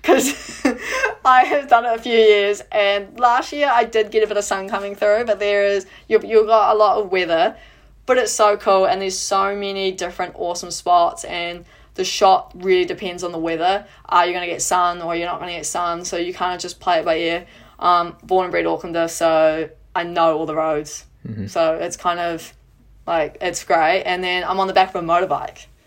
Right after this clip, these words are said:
Speaker 1: actually.
Speaker 2: Cool.
Speaker 1: So I just sit on the back and I just ch-, cruise. Um, I don't have to go fast 'cause I'm just shooting. I don't have to chase people at all.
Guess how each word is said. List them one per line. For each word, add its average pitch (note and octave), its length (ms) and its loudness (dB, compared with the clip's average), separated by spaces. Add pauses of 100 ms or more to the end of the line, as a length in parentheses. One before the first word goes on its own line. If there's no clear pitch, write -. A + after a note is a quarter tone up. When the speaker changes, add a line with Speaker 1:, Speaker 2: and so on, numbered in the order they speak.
(280)
Speaker 1:
actually. - 440 -4 (560)
Speaker 2:
Cool. G2 360 -4
Speaker 1:
So A2 100 8
I G3 160 6
just G3+ 240 0
sit G3+ 160 4
on G3 160 0
the F3+ 80 -6
back F#3 560 2 (200)
and G3 120 -2
I F#3+ 140 4
just G3 220 -2
ch-, - 180 -8
cruise. G3 500 0 (440)
Um, F#3+ 520 2
I - 60 -8
don't G#3 200 4
have G#3 120 -2
to A3 60 -8
go G3 160 4
fast F#3+ 280 4
'cause F#3+ 120 -6
I'm F#3 200 -2
just F#3+ 320 -6
shooting. F#3 420 -2
I F3 100 2
don't F#3+ 100 -2
have G3+ 140 -12
to F#3+ 80 -10
chase F#3+ 340 -2
people E3+ 400 -6
at F3 60 -6
all. F3+ 340 -6